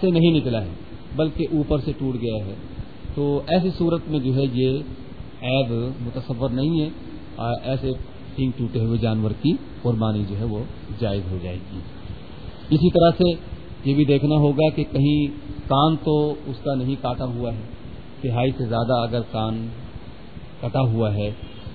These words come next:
یا اس کی دم کٹی ہوئی ہے یا اس کی چکی کٹی ہوئی ہے تو تہائی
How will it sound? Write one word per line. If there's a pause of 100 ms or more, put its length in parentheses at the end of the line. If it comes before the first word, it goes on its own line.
(320)
یا (720)
اس
کی (160)
دم
کٹی
ہوئی
ہے (640)
یا
اس (200)
کی (120)
چکی
کٹی
ہوئی
ہے (460)
تو
تہائی